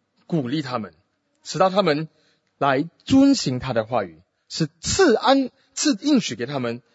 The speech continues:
来扶持他们。他也同样知道我们的处境，他也知道我们所经历的，甚至有些时候我们很希望跟我们朋友讲，可是我们都讲不出了。上帝知道吗？知道。他清楚的知道，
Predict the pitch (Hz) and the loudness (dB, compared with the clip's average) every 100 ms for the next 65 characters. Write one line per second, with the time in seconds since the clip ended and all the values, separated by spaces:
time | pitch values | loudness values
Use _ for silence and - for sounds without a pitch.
0 | _ _ 123 120 117 143 185 - - 135 | _ _ -2 0 0 -2 -6 -14 -8 -6
1 | 226 - 120 110 95 _ _ _ _ _ | -6 -10 -14 -14 -16 _ _ _ _ _
2 | _ _ - 311 330 - 214 294 202 - | _ _ -4 0 0 2 2 4 2 -2
3 | 269 254 170 151 151 139 131 110 117 147 | 0 2 2 2 4 2 0 -6 -10 -8
4 | 123 - 98 - _ _ _ _ _ _ | -8 -8 -18 -20 _ _ _ _ _ _
5 | _ _ _ - 294 226 320 330 247 208 | _ _ _ -2 0 2 4 6 8 8
6 | 208 196 208 233 151 - 170 165 127 98 | 8 6 4 4 0 0 -4 -2 -4 -6
7 | _ _ _ _ _ _ _ - - 285 | _ _ _ _ _ _ _ -14 2 4
8 | 349 277 302 311 294 220 277 214 269 294 | 8 6 6 6 8 10 8 6 8 10
9 | 240 285 285 302 214 - 147 - - - | 8 6 6 6 6 6 4 2 -4 4
10 | 330 262 320 - 233 185 302 - 339 320 | 6 6 4 4 0 2 -4 0 6 8
11 | 226 135 _ _ _ _ _ _ _ - | 8 4 _ _ _ _ _ _ _ -4
12 | 277 262 208 220 208 214 - - 311 277 | 0 2 2 2 2 -2 -8 -8 -8 -8
13 | _ _ _ _ _ _ _ _ _ _ | _ _ _ _ _ _ _ _ _ _
14 | _ _ _ _ _ _ _ _ _ _ | _ _ _ _ _ _ _ _ _ _
15 | _ _ - 151 147 - 156 - 92 90 | _ _ -4 -4 -4 -8 -10 -10 -12 -14
16 | 95 92 | -12 -12